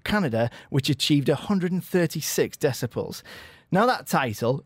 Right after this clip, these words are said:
Turn It Up to eleven, is an homage to the greatest rockumentary ever made, about the greatest rock band ever to walk this earth.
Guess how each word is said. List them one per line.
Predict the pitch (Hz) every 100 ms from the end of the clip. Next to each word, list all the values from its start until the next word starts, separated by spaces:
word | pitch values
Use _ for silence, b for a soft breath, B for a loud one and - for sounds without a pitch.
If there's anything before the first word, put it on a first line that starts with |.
| 143
Turn | 175 160
It | 147 135
Up | -
to | - 135
eleven, | 131 156 113 110 110 -
is | 165
an | 170 185
homage | 180 101 92 - -
to | -
the | 147 131
greatest | 151 170 180 202 -
rockumentary | 147 - 160 131 101 - 107
ever | 135 131
made, | 135 113 98 - B B
about | 135 156 147
the |
greatest | 131 185 202 220 175 165
rock | 190 -
band | 127 120 110 B -
ever | 208 202
to | 196 202
walk | 196 190 -
this | 117 143
earth. | - - -